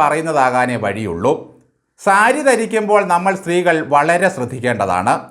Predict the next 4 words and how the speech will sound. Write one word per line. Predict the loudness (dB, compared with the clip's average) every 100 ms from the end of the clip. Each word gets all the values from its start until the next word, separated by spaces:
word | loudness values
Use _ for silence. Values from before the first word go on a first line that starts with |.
| -20 _ _ _ 0
എന്നായിരിക്കും | 2 4 2 2 -2 -4 -6 -6 -6
അവർ | -4 -4
പറയുക. | -4 -4 -2 -2 -4 -14 _ _ _ _ _ 0
ആഗോള | 4 4 4 4 4